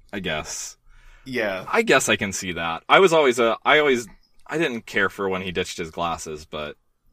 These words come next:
Speaker 2: Well, like,
Speaker 1: he,
Speaker 2: he,
Speaker 1: I still
Speaker 2: he
Speaker 1: like
Speaker 2: still,
Speaker 1: him.
Speaker 2: he's, he still looks like a huge nerd, but he does, he no longer has that feeling of, like, "Okay, Weird Al, like, th-, come on, let's be serious. Even I have to go stuff you into a locker."
Speaker 1: Right, right, where he's, like, trying to play, like, "I'm,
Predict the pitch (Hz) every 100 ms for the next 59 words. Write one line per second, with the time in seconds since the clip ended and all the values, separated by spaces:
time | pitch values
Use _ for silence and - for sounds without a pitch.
0 | _ 151 156 147 - 156 - 131 - 196
1 | 123 147 196 151 170 - - _ - 135
2 | 160 196 233 226 196 165 151 151 131 135
3 | 143 135 131 131 143 - - 156 143 143
4 | 135 131 131 127 123 - 127 120 113 113
5 | 107 - - - - 175 180 131 110 110
6 | 120 123 120 113 110 - 127 - 165 170
7 | 170 139 110 131 123 - 110 107 131 180
8 | 143 123 - 104 - 113 113 101 98 101
9 | 101 - 151 147 127 127 143 127 113 117
10 | 123 120 135 113 135 120 113 127 117 110
11 | 107 87 - _ _ _ _ _ - _
12 | _ _ - - - 113 110